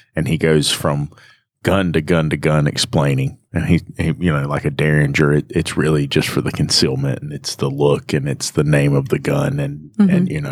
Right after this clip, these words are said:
Speaker 1: and the nine millimeter, it's a Taurus, it's not reliable, but it's two hundred and fifty dollars. You're gonna get what you're gonna get. And he goes through each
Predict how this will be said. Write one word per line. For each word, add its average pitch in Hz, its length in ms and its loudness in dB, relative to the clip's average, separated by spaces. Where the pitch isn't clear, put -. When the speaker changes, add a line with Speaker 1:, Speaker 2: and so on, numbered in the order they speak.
Speaker 1:
and 147 220 -8
the 101 80 4
nine 92 260 2
millimeter, 80 460 4
it's 95 120 2
a - 40 0
Taurus, 78 500 2
it's 127 160 0
not 98 240 2
reliable, 73 600 -2
but 131 200 2
it's - 180 0
two - 180 2
hundred 71 280 2
and 67 180 0
fifty - 280 0
dollars. 69 440 -4
You're 90 120 2
gonna 82 240 2
get 69 240 -2
what - 240 -2
you're - 80 -4
gonna - 200 -2
get. 147 200 0
And - 80 -4
he 127 120 2
goes 69 320 0
through 71 220 -2
each - 440 -2